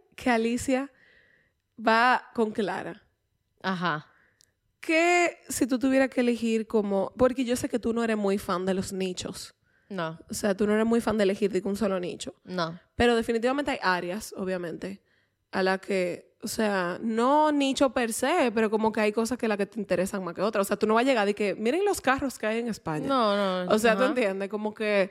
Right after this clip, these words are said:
Speaker 1: cosas, ¿qué sería lo que más te emocionaría por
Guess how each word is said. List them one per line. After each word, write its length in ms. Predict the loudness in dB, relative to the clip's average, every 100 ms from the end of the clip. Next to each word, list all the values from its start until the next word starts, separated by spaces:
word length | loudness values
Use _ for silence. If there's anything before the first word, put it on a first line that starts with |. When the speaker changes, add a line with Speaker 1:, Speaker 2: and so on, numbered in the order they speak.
| -4 -20 -20 _
Speaker 1:
cosas, 460 | 0 2 2 0 -6 _
¿qué 460 | 0 2 4 2 -4
sería 600 | -4 2 2 2 0 0 -6 _ _ _ _ _ 2
lo 240 | 4 4
que 140 | 0
más 240 | -4 -4 -4
te 80 | -6
emocionaría 640 | -4 -4 -2 -2 -4 -4
por 380 | -2 -2 -2 -4